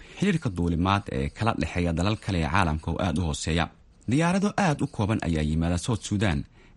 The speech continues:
Inta badan dalalka uu cudurkan saameeyey ayaa ah kuwa ay keeneen dad ka yimid dibadda, ayuu yidhi. Waxa uu sheegay in walaaca ugu badan ee dalkiisa uu qabo ay tahay ajaaniibta dalka ku sugan ee u shaqeeya hay-adaha caalamiga ah iyo dadka ka soo gelaya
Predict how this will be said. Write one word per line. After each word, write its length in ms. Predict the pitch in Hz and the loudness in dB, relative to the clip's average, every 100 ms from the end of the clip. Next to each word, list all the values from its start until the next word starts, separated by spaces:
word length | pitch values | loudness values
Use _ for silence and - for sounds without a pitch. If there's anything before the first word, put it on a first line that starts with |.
| - | -2
Inta 220 | 196 - 76 | 0 2 0
badan 300 | 78 90 82 - - - | 2 2 0 -4 -20 -4
dalalka 280 | 98 127 139 | 0 2 2
uu 100 | 120 | -2
cudurkan 360 | 147 123 - 82 | 0 -2 0 -2
saameeyey 520 | - 80 76 80 92 - | 0 0 2 0 0 -2
ayaa 280 | 78 80 - | -2 0 0
ah 140 | 92 - | -2 -2
kuwa 200 | 110 - | -4 0
ay 120 | 90 | 0
keeneen 360 | 85 101 113 90 80 | -2 0 2 2 0
dad 140 | 117 | -2
ka 100 | - | 0
yimid 280 | 139 95 85 | 0 2 0
dibadda, 300 | 73 90 92 82 | 0 0 0 -2
ayuu 160 | 73 71 | -2 -2
yidhi. 240 | 78 87 - - - - | 0 0 -2 -10 -20 -6
Waxa 180 | 185 170 | -2 2
uu 80 | 147 | 0
sheegay 320 | - 143 147 - - - | 0 0 0 -2 -12 -2
in 140 | 180 | 0
walaaca 400 | 160 151 156 104 95 | 2 4 2 2 0
ugu 180 | 113 143 | 0 -2
badan 320 | - 87 90 - | 0 2 0 0
ee 120 | 71 | 0
dalkiisa 440 | 87 117 - 95 - | 2 0 0 -2 0
uu 140 | 87 | -2
qabo 200 | - 98 | 0 0
ay 160 | - 87 | 0 0
tahay 260 | - 98 101 - - - - | 0 0 0 -2 -18 -14 -4
ajaaniibta 480 | 98 107 127 160 113 | 0 2 2 0 0
dalka 240 | 131 110 | 0 -2
ku 120 | - | -4
sugan 340 | 123 - 73 80 | -4 -2 -2 -2
ee 100 | - 65 | -2 -2
u 80 | |
shaqeeya 440 | 98 80 - 76 76 | -2 -4 -2 0 0
hay-adaha 420 | 78 - 98 110 | 0 0 0 0
caalamiga 540 | - 90 101 90 76 - | 2 2 2 2 0 0
ah 140 | 85 85 - - - | 0 0 -6 -20 -6
iyo 120 | - | -2
dadka 200 | 139 - | -2 0
ka 100 | 135 | -2
soo 200 | 151 120 90 | 0 0 0
gelaya 440 | 107 82 71 80 | 2 0 2 0